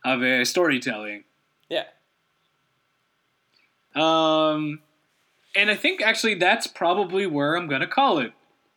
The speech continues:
Speaker 2: Sounds like a good
Speaker 1: 'Cause
Speaker 2: spot.
Speaker 1: we're, we're, we're
Speaker 2: Good
Speaker 1: going on,
Speaker 2: intro.
Speaker 1: we're coming on to forty minutes here, and
Speaker 2: Yeah.
Speaker 1: if I kept going, I,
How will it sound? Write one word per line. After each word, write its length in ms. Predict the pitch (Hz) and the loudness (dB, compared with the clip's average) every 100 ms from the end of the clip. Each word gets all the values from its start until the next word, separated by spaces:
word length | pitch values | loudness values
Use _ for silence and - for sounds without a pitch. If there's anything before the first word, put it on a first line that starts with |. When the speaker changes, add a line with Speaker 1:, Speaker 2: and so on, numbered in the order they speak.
| _ _ _ _ _ _ | _ _ _ _ _ _
Speaker 2:
Sounds 220 | - 262 | -10 -6
like 140 | 147 143 | -6 -6
a 60 | |
good 100 | 131 | -2
Speaker 1:
'Cause 120 | 175 156 | -2 0
Speaker 2:
spot. 320 | 117 127 160 | 0 2 2
Speaker 1:
we're, 140 | 165 | -2
we're, 80 | 151 - _ _ _ _ _ _ - | -4 -14 _ _ _ _ _ _ -10
we're 120 | 156 | -6
Speaker 2:
Good 60 | 185 | 0
Speaker 1:
going 220 | 220 220 | 2 4
on, 80 | 208 | 2
Speaker 2:
intro. 160 | 208 131 | 2 0
Speaker 1:
we're 100 | - | 0
coming 220 | 214 214 | 0 0
on 100 | 202 | 0
to 60 | 190 | -2
forty 320 | 170 170 160 | -2 0 2
minutes 300 | 143 151 151 | 0 -2 0
here, 320 | 180 220 226 | 2 4 4
and 360 | 202 185 185 180 151 | 4 2 2 -2 -4
Speaker 2:
Yeah. 120 | 175 | 0
Speaker 1:
if 100 | 185 | 2
I 100 | 170 | 2
kept 240 | 185 180 | 2 4
going, 420 | 170 208 180 175 | 4 4 4 2
I, 100 | 160 | 0